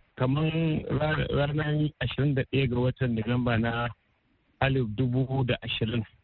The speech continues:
sai makaucina na filin mai suna Alhaji Kabiru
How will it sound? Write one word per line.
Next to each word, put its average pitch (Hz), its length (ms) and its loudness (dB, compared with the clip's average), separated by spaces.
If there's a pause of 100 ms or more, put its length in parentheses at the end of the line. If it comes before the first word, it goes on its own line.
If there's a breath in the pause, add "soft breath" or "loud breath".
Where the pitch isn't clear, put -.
(200)
sai 139 100 4
makaucina 131 600 2
na 135 320 2
filin 147 320 2
mai 120 80 0 (100)
suna 135 220 2
Alhaji 123 260 0
Kabiru 117 460 0